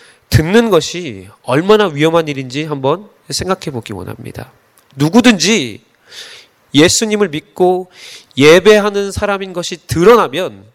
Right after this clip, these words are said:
그는 죽음을 각오해야 하는 상황 가운데 지금 사도 요한은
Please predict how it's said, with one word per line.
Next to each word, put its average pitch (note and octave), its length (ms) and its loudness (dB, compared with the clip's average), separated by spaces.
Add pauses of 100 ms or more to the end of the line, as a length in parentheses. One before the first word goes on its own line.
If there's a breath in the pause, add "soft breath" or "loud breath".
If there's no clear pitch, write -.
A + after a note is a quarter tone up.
(760 soft breath)
그는 D#3 180 0
죽음을 D#3+ 460 -4
각오해야 C3 680 -4
하는 A2+ 340 -10 (140)
상황 D3 380 0
가운데 G#2+ 640 -4 (300 loud breath)
지금 C3 340 -4
사도 E3+ 300 0
요한은 C3+ 440 -2